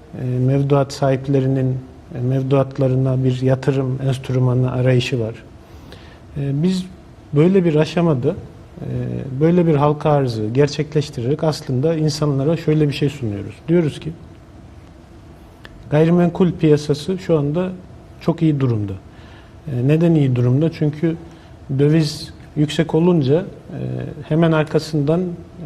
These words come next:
gayrimenkulün de yükseldiği çok uzun zamandır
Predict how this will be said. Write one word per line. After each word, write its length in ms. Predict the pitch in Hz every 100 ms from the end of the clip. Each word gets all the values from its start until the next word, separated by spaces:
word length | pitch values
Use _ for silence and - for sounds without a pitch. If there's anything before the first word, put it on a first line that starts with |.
| 139 131 127 123
gayrimenkulün 840 | 143 151 156 156 151 151 151 151
de 60 | 135
yükseldiği 800 | 135 147 - 147 131 120 180 180 - - -
çok 120 | 151 147 - -
uzun 300 | 147 156 151
zamandır 500 | 131 123 120 123 170